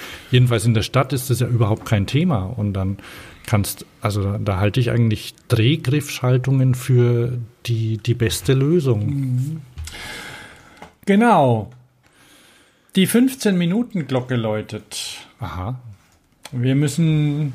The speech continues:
Speaker 2: also die, die zehn Mi-, zehn Minuten und dann noch fünf Minuten ausklingen und nachspüren.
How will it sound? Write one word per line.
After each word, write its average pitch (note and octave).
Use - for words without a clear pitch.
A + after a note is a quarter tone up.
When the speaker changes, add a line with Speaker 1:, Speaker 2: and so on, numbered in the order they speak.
Speaker 2:
also C#3+
die, D3
die C3+
zehn D3+
Mi-, F3
zehn D#3+
Minuten F#3
und D3+
dann C#3
noch D3
fünf D3+
Minuten C3
ausklingen D#3
und C3+
nachspüren. E3+